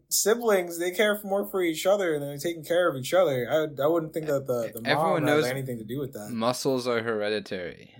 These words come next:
Speaker 2: <laughs>
Speaker 1: Is
Speaker 2: Same
Speaker 1: that
Speaker 2: as
Speaker 1: true?
Speaker 2: magic strength. <laughs> No,
Speaker 1: I'm sure the
Speaker 2: no,
Speaker 1: both of you
Speaker 2: not
Speaker 1: can attest to
Speaker 2: really.
Speaker 1: that.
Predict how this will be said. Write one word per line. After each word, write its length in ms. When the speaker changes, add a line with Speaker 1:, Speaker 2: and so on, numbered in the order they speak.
Speaker 2:
<laughs> 1400
Speaker 1:
Is 60
Speaker 2:
Same 160
Speaker 1:
that 140
Speaker 2:
as 40
Speaker 1:
true? 220
Speaker 2:
magic 680
strength. 560
<laughs> 140
No, 220
Speaker 1:
I'm 80
sure 160
the 60
Speaker 2:
no, 60
Speaker 1:
both 220
of 120
you 140
Speaker 2:
not 100
Speaker 1:
can 140
attest 320
to 80
Speaker 2:
really. 100
Speaker 1:
that. 220